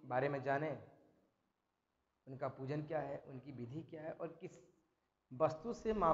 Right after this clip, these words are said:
को प्रसन्न किया जा सकता है और ब्रह्मचारिणी की उपासना से, करने से हमें क्या मिल सकता है, इसको जानें।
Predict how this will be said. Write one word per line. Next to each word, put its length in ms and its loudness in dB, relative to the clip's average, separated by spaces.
को 80 4
प्रसन्न 420 -4
किया 220 0
जा 140 -4
सकता 320 -18
है 200 -14
और 180 10
ब्रह्मचारिणी 760 6
की 180 -4
उपासना 480 4
से, 160 -4
करने 300 0
से 140 -4
हमें 200 -2
क्या 320 2
मिल 180 2
सकता 400 -8
है, 220 -12
इसको 240 -8
जानें। 340 -10